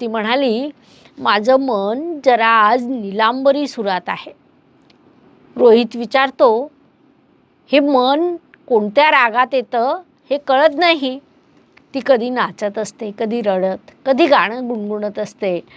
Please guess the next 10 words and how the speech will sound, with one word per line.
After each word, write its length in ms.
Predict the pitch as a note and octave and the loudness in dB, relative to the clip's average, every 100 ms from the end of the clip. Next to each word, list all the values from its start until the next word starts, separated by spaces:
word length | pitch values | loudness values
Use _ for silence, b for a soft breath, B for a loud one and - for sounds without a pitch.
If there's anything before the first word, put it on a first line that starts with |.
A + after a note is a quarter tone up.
| b b | b b
आणि 140 | - G#3 | -4 0
हे 100 | G#3 | 0
सगळं 680 | G#3 A3 G#3+ A#3 G#3 B3+ F4 | -2 -4 2 4 2 0 -8
एका 360 | - G3 G#3+ | -10 -6 -4
एका 220 | F#3+ - - | -6 -6 -10
तासात. 420 | F#3+ - - - - _ _ _ _ b b b | -10 -12 -18 -20 -20 _ _ _ _ b b b
एकदा 260 | - D#4 G#4 | -2 4 4
रोहितने 460 | F#4 B3+ B3+ A#3+ E4 | 6 4 2 -4 -4
उशीर 360 | C4+ G3+ A3 - | -4 -6 -8 -8
केला 180 | - | -12